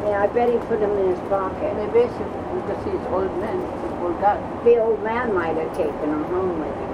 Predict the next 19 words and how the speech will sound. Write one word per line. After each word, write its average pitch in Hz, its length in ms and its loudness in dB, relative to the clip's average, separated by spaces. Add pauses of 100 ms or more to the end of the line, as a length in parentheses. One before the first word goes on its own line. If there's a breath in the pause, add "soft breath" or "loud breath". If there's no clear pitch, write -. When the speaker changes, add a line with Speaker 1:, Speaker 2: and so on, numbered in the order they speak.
(140)
Speaker 1:
I 156 60 -6
don't 151 240 -2
know. 151 180 -2 (1300)
One 269 200 4
of 208 140 2
'em 175 200 2
took - 220 2
'em 151 120 2
out. 147 320 -2
I 165 120 0
don't 175 240 -2
know 165 200 -2
which 160 180 0 (140)
one. 156 200 -2 (680)
But - 200 -2
one 185 180 0
of 156 100 -4
'em 151 220 0
disconnected 160 720 -2